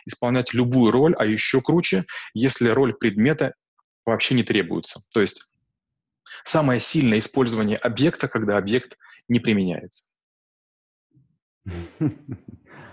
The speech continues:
Speaker 2: А, ну, а, попытаюсь как, э, со-, со-, свое понимание щас сформулировать, да, что, опять же, для того, чтобы вот, э, творчество, как вы сказали, креатив, да,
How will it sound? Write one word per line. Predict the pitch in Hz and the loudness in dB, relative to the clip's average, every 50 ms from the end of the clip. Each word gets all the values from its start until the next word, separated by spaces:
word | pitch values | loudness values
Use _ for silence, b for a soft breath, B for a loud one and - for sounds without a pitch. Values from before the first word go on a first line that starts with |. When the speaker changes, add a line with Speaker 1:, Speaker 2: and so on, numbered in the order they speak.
| B B B B B B B _ - - - 95 - - - | B B B B B B B _ -14 -14 -14 -14 -18 -14 -8
Speaker 2:
А, | 104 101 101 101 98 101 98 95 98 | -6 -4 -2 -2 -2 -2 -2 -2 -2
ну, | 104 120 135 127 - - _ _ _ _ _ _ _ _ _ _ _ _ _ _ _ _ _ _ _ _ _ _ _ _ _ _ _ - - | -2 -2 -2 -4 -6 -12 _ _ _ _ _ _ _ _ _ _ _ _ _ _ _ _ _ _ _ _ _ _ _ _ _ _ _ -12 -8
а, | - 127 110 104 107 104 101 101 98 92 - - | -6 -4 -4 -4 -4 -4 -4 -4 -6 -6 -8 -12
попытаюсь | 101 - - - - 131 123 120 117 - - - - | -12 -10 -8 -6 -2 0 0 0 -2 -4 -10 -12 -8
как, | - 110 - - 104 | -8 -8 -6 -6 -6
э, | 98 95 95 95 92 87 - - | -4 -4 -4 -4 -6 -8 -10 -14
со-, | 101 | -16
со-, | - 113 104 | -12 -12 -8
свое | - 127 131 135 135 127 | -4 -2 0 0 0 0
понимание | - 120 120 123 127 123 113 107 104 95 | -2 -2 -2 0 0 0 -2 -2 -2 -4
щас | - 101 92 - - _ _ _ | -6 -10 -14 -16 -20 _ _ _
сформулировать, | - 98 98 107 110 107 98 95 92 92 | -10 -8 -6 -4 -4 -4 -4 -4 -4 -4
да, | 123 143 143 | -4 -4 -6
что, | - - - 117 110 107 | -8 -8 -4 -2 -2 -2
опять | 104 98 104 104 - 117 101 92 | -2 -2 -4 -2 -2 -2 -4 -4
же, | 95 | -6
для | 98 98 98 | -8 -8 -6
того, | - 117 120 117 113 | -4 -2 -2 -2 -4
чтобы | - - 101 95 101 | -6 -8 -6 -4 -4
вот, | 98 98 95 - - | -4 -4 -6 -8 -8
э, | 104 95 95 92 90 B B B B B B B | -6 -4 -4 -4 -6 B B B B B B B
творчество, | - 131 156 175 170 - - - 131 | -4 -2 -2 -2 -4 -6 -12 -12 -8
как | - 127 - | -8 -8 -8
вы | 117 110 | -8 -8
сказали, | - 123 113 113 117 107 107 104 | -6 -4 -2 -2 -2 -2 -2 -4
креатив, | - - - 110 113 113 113 117 - 113 95 95 | -6 -6 -4 -2 0 0 -2 -2 -6 -8 -6 -6
да, | 107 123 147 | -6 -6 -4